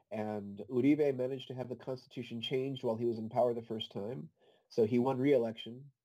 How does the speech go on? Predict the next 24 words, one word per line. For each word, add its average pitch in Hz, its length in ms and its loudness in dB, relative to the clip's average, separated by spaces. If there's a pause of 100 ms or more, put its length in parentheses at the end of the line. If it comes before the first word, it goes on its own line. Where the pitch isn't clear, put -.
(440)
and, 110 440 -6
um, 101 380 -4 (500)
I 120 40 -12
think - 140 -8
it's 135 140 -6
a 123 40 -6
four-year 117 440 2
term. 104 400 -6
So 101 440 -2 (480)
from 110 160 -8
two 135 160 -4
thousand 127 400 0
two 135 160 -4
to 120 80 -10
two 127 160 -8
thousand 110 320 -2
six, 185 340 0
and 120 120 -8
was 113 160 -8
re-elected 123 540 2
until 113 420 -2
two 120 160 -8
thousand 104 460 -4
twelve. - 260 -6